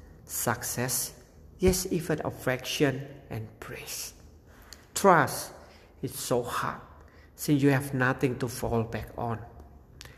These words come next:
Still, trust is what is essential. The new country is where you are called to go, and the only way to go there is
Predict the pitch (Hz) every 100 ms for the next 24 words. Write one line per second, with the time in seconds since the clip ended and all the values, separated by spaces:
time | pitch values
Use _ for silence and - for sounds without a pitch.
0 | - - - 240 175 135 180 - - -
1 | - - - 180 185 214 - 165 180 175
2 | 135 - 160 180 165 - 214 160 113 -
3 | - - - - - - - - - -
4 | 131 120 127 156 165 170 160 156 170 170
5 | 160 143 139 143 143 143 135 - - 147
6 | 151 151 135 139 139 139 139 - - -
7 | - - 170 165 170 208 190 190 180 160
8 | 175 185 180 135 151 147 151 151 - 160
9 | - - -